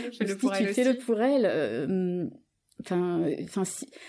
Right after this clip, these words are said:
Speaker 1: comment tu peux dire à tes enfants de, de, de surmonter les épreuves de la vie, les moments où ça va pas pour eux, comment tu peux leur dire de s'accrocher, de pas baisser les bras ?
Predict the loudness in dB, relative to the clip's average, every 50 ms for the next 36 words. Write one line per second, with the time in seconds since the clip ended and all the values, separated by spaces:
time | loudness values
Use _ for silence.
0 | -20 -8 -4 -2 0 0 0 0 -2 -2 -2 0 2 2 2 2 0 0 -2 -2
1 | -2 -2 -2 -2 -2 0 0 2 2 2 2 2 2 0 0 -2 -2 -4 -4 -4
2 | -2 -2 -2 -2 -4 -4 -6 -6 -6 -4 -4 -2 -2 -2 0 0 0 0 0 0
3 | -2 -2 -2 -2 -2 0 0 2 2 2 0 0 0 2 2 2 2 2 2 0
4 | 0 0 -2 -2 -4 -2 -2 -2 -2 -2 -2 -2 0 0 0 0 -2 -4 -6 -6
5 | -6 -6 -4 -2 0 0 0 -2 -2 -2 -2 -4 -4 -6 -8 -6 -6 -6 -6 -2
6 | 0 0 2 2 0 0 -2 -2 -2 -2 -2 -2 -2 -2 0 0 0 0 0 -2
7 | -2